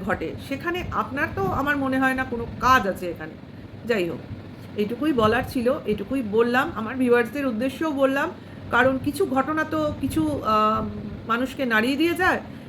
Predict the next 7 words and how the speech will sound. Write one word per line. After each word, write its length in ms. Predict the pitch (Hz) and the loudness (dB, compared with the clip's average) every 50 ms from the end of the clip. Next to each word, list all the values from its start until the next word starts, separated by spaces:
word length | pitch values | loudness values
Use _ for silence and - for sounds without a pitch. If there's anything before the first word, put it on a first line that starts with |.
| - - | -2 0
কাজেই 240 | 240 233 262 262 | 2 4 4 4
তাদের 340 | 254 - 269 277 277 339 381 - | 4 6 6 6 6 4 2 0
চিন্তাভাবনায়, 720 | - 311 285 269 294 285 285 285 269 254 277 277 277 277 269 - - - - - - | 0 0 0 0 0 0 2 0 0 0 0 -2 -2 -2 -4 -8 -14 -16 -16 -8 0
তাদের, 320 | - 214 240 233 269 262 254 - - | 2 2 4 6 6 4 4 4 2
আম, 460 | 220 214 214 214 208 208 214 214 214 214 214 214 214 196 - - - - - - - - - - - - - - - - - - - - - - | 4 4 6 6 6 4 4 2 2 0 -2 -4 -4 -6 -8 -12 -14 -14 -16 -16 -16 -16 -16 -16 -16 -16 -14 -14 -14 -14 -14 -12 -12 -10 -4 2
সুখ 160 | 254 269 240 | 4 4 4
দুঃখে 360 | 240 - 285 - - - 302 | 4 2 -2 -2 -2 0 0